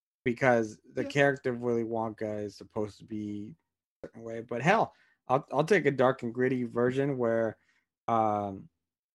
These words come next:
Speaker 1: Willy Wonka is a socialist dictator that,
Speaker 2: <laughs>
Speaker 1: um, y-, you know, rations out food and everything for the Oompa Loompas,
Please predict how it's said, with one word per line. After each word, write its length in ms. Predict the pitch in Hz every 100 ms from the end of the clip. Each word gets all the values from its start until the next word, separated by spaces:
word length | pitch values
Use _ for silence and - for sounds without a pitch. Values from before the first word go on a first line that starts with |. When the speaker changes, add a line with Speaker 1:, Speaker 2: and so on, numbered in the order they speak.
| _ _ -
Speaker 1:
Willy 220 | 135 135
Wonka 640 | 123 120 120 135 127 120 120
is 100 | 113
a 80 |
socialist 800 | 107 120 120 - 117 113 110 - _ _ _ _ _ -
dictator 640 | 120 - 135 120 123 135 - _ 214 123
that, 320 | 123 117 113 - - - -
Speaker 2:
<laughs> 380 | - - _ -
Speaker 1:
um, 500 | 123 110 107 104 101 - _ _ _ _ _ 135
y-, 80 | 127
you 120 | 143
know, 140 | 120
rations 520 | 117 123 131 - 135 127
out 220 | 123 117
food 240 | - 127
and 120 | 120
everything 400 | 120 123 120 123 117
for 160 | 117
the 80 | 110
Oompa 180 | 117 120
Loompas, 500 | 117 120 117 131 160